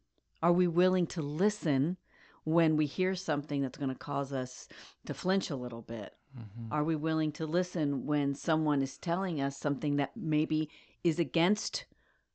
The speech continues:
Speaker 1: is going against, we know what Scripture might say, but are we willing to walk alongside people?
Speaker 2: Mm-hmm.
Speaker 1: Because what I'm, what I'm starting to hear over and over, and I'm, and, and I feel like I'm getting, I'm slow in getting this,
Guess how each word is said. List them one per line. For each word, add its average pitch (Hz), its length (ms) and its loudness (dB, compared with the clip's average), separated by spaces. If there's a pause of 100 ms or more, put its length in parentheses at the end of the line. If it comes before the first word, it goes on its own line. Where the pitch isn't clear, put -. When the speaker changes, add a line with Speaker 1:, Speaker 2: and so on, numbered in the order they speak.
Speaker 1:
is 190 180 0
going 170 340 4
against, 156 380 0
we 196 220 8
know 147 320 8
what 147 260 0
Scripture - 380 -2
might 143 220 -2
say, 233 220 0
but 175 300 0 (260)
are 165 80 2
we 175 80 4
willing 180 200 0
to 175 60 2
walk 170 260 4
alongside 165 600 -4
people? 123 320 -6
Speaker 2:
Mm-hmm. 120 80 -4 (500)
Speaker 1:
Because 190 300 0
what 202 140 6
I'm, 247 440 6
what 202 140 2
I'm 220 240 6
starting 254 400 2
to 180 80 0
hear 208 440 4
over 170 260 6
and 170 80 6
over, 170 220 4
and 147 100 4
I'm, 143 120 0
and, 156 140 0
and 160 100 2
I 156 120 4
feel 185 220 0
like 180 160 4
I'm 151 140 2
getting, 151 280 2
I'm 147 140 2
slow 160 560 6
in 156 200 2
getting 160 320 2
this, 190 260 -2